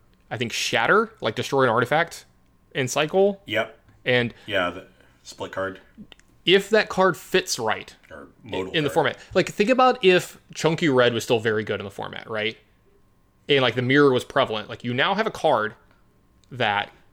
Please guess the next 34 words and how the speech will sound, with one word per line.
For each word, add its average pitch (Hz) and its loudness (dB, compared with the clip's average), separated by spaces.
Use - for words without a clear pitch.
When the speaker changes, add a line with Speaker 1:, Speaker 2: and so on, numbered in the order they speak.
Speaker 1:
uh, 107 -2
kills, 143 0
you 147 0
know, 110 0
Glorybringer 135 0
and, 123 0
a, 110 -2
and, 117 -6
and 127 -6
some 123 -4
other 135 0
cards 143 2
that 123 -4
are 107 -2
relevant, 117 -2
like 110 -8
good 120 -2
flyers, 123 -2
but 127 2
is 120 -2
also 139 -2
Shatter 123 -4
in 131 -4
your 117 -4
sideboard. 117 0
So 123 -2
Speaker 2:
Yeah. 123 4
Speaker 1:
in 120 -2
matchups 123 -2
where, 131 0
Speaker 2:
Or 123 0
Speaker 1:
like, 110 2
Speaker 2:
it's, 110 -8
like, 95 -10